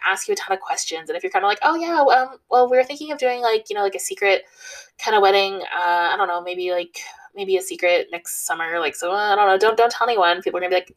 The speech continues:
"Okay, cool." <laughs> Like, they'll have no idea. Whereas if you came in and said, "Hey, you know, next July, we're gonna go away to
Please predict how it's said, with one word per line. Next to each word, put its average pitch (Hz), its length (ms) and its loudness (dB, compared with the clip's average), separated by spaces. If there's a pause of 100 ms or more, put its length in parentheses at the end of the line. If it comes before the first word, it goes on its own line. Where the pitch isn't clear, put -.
"Okay, 226 440 0 (320)
cool." 202 560 4
<laughs> - 40 -12
Like, - 280 -6 (340)
they'll 202 120 4
have 180 140 4
no 185 100 4
idea. 175 480 4
Whereas 180 260 2
if - 80 -10
you 175 80 -12
came 196 240 -6
in 185 80 -2
and - 120 -6
said, 175 140 -4
"Hey, 202 440 0 (400)
you 185 80 -8
know, 165 180 -2
next 202 420 -4
July, 190 560 2 (320)
we're 196 80 -6
gonna 185 160 -6
go 294 180 0
away 185 400 2
to 185 600 -4